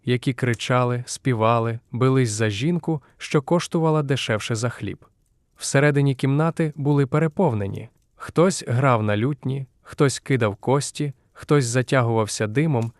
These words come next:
іронічно сміючись, що завтра йому знову слухати проповідь про гріх. Повії кружляли між ними, усміхалися, торкалися плечей, вдавали ніжність, але за цією усмішкою завжди ховалася втома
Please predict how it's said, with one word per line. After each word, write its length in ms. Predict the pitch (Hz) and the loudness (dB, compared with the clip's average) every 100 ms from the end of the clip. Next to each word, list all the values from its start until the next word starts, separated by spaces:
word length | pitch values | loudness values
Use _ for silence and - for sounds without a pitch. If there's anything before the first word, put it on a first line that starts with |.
| _ - | _ -2
іронічно 540 | 135 143 156 - 147 | 2 4 2 0 -2
сміючись, 600 | - 135 135 - 185 - | 0 0 0 0 -2 -4
що 260 | - - 135 | -10 -2 -2
завтра 440 | 120 160 156 165 | 0 0 0 -2
йому 260 | 147 147 151 | 0 2 0
знову 420 | 120 127 147 151 | 0 2 2 0
слухати 500 | - 135 127 127 127 | -2 -4 -2 -4 -4
проповідь 520 | - 110 104 101 98 | -2 -2 0 -2 -4
про 180 | - 110 | -4 -4
гріх. 360 | 98 95 - - - _ _ _ _ - | -2 -8 -12 -20 -20 _ _ _ _ 0
Повії 340 | 127 139 131 | 2 4 2
кружляли 540 | - 135 117 131 120 | 2 0 2 2 2
між 200 | 135 139 | 0 0
ними, 360 | 151 151 143 131 _ - | 0 0 0 -4 _ -6
усміхалися, 920 | 143 - 120 - 123 135 135 143 131 _ - | -4 0 0 2 2 0 -4 -4 -6 _ -2
торкалися 600 | 139 135 147 127 117 117 | -2 2 2 2 0 -2
плечей, 600 | - 110 - 156 156 147 _ - | -2 -4 0 0 0 -2 _ -10
вдавали 500 | 120 123 135 139 156 | -2 2 4 4 2
ніжність, 600 | 170 175 101 101 - - _ _ | 2 2 0 -6 -10 -14 _ _
але 280 | - 117 147 | 0 2 4
за 120 | 151 | 2
цією 400 | 143 160 143 127 | 0 0 2 2
усмішкою 640 | 156 185 156 - 160 151 147 - | 0 -2 -2 -2 -2 -2 -4 -4
завжди 460 | 113 165 151 156 | -2 0 0 -4
ховалася 580 | 151 147 127 120 117 117 | -2 0 2 2 0 -4
втома 460 | - 120 110 113 | -4 0 0 0